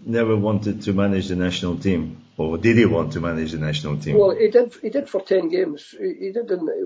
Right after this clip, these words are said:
Speaker 2: he,
Speaker 1: Yes,
Speaker 2: he,
Speaker 1: but, uh,
Speaker 2: yeah,
Speaker 1: as a
Speaker 2: but
Speaker 1: long,
Speaker 2: they, they
Speaker 1: long
Speaker 2: offered
Speaker 1: term.
Speaker 2: him the job. I think that's well known, and he wanted to stay with the club football because club football was a, a daily commitment. He felt the la-, national team.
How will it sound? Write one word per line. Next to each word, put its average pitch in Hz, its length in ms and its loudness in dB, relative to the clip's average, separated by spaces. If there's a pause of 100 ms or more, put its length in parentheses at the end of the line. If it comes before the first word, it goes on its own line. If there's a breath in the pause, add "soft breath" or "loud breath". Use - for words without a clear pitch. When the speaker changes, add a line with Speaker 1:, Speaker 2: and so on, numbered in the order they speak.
(220)
Speaker 2:
he, 120 160 2
Speaker 1:
Yes, 143 200 6
Speaker 2:
he, - 40 -8
Speaker 1:
but, 110 240 2
uh, 104 300 -2 (220)
Speaker 2:
yeah, - 200 4
Speaker 1:
as 117 140 -4
a 110 140 -2
Speaker 2:
but 185 160 10
Speaker 1:
long, 110 100 0
Speaker 2:
they, 101 80 2
they 110 40 -4
Speaker 1:
long 120 140 6
Speaker 2:
offered 233 280 2
Speaker 1:
term. 202 80 -2
Speaker 2:
him 190 40 0
the 180 80 -2
job. 160 320 0 (480)
I 151 140 -6
think 185 200 -6
that's - 380 -8
well 160 240 -2
known, 147 280 -2 (120)
and 147 320 -8 (320)
he 156 220 -10 (140)
wanted 175 340 -8
to - 80 -8
stay 170 260 -2
with 160 200 -4
the - 80 -20
club 202 260 -2
football - 480 -6 (400)
because 156 320 -8
club - 260 2
football 165 460 2
was - 560 -8
a, 147 260 -4
a 143 40 -8
daily 160 460 0 (840)
commitment. 165 440 -2
He 160 60 -8
felt 175 400 0
the 156 60 -4
la-, 147 260 -4
national 175 380 -6
team. 151 380 -6